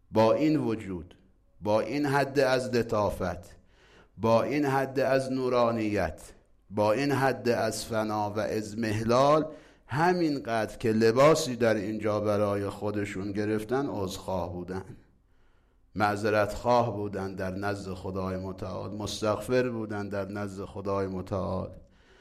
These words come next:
اظهار مذلت و انکسار می‌کردن در نزد خدای متعال. فرمودن بزرگوار علی الله مقامه، وقتی این معرفت را داشته باشیم،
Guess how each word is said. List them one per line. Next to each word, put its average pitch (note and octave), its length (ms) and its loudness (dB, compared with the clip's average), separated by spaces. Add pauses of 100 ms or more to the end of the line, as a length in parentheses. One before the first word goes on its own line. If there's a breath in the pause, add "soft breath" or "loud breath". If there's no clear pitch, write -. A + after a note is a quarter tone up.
(560 soft breath)
اظهار A#2+ 520 6
مذلت A#2 680 2
و A#2 80 0
انکسار A2 720 2
می‌کردن G2 600 -4
در F#2+ 220 -4
نزد F#2+ 340 -6
خدای F#2 400 -2
متعال. F2+ 600 -6 (320)
فرمودن A#2+ 640 0
بزرگوار G2 720 -2
علی F#2+ 220 -6
الله F#2+ 380 -4
مقامه، G2 800 0 (380)
وقتی F#2+ 320 -2
این A#2+ 380 -2
معرفت A2 680 0
را G#2 180 0
داشته G2+ 520 -2
باشیم، A#2+ 800 2